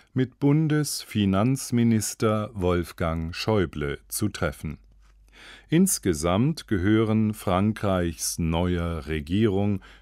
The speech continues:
zweiundzwanzig Minister und Staatssekretäre an.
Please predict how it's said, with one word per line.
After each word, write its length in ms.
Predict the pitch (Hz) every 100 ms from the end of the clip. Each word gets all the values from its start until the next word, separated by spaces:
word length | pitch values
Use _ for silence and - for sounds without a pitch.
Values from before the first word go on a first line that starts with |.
| _
zweiundzwanzig 1500 | - - 92 113 120 104 - - 90 120 - - 107 - -
Minister 800 | 82 85 90 101 - - 98 92 - -
und 280 | - 139 139
Staatssekretäre 1600 | - - 76 82 - - 92 80 - 82 - 85 78 82 78 -
an. 300 | 82 73